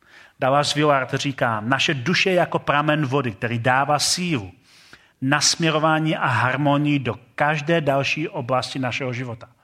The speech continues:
Je jako pramen, který dává sílu, nasměrování a harmonii do každé další oblasti našeho života.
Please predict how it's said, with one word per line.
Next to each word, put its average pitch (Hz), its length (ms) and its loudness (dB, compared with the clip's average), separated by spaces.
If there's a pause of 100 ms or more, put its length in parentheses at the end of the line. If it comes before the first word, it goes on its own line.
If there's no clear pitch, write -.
(500)
Je 135 180 -2
jako - 220 -4
pramen, 175 520 0
který 135 200 -4
dává 127 380 -2
sílu, 190 720 -2 (520)
nasměrování 151 920 0
a 160 100 -4
harmonii 139 680 -2
do 120 120 -4
každé 135 320 -2
další 135 360 -2
oblasti 123 400 -6
našeho 123 340 -4
života. 131 380 -6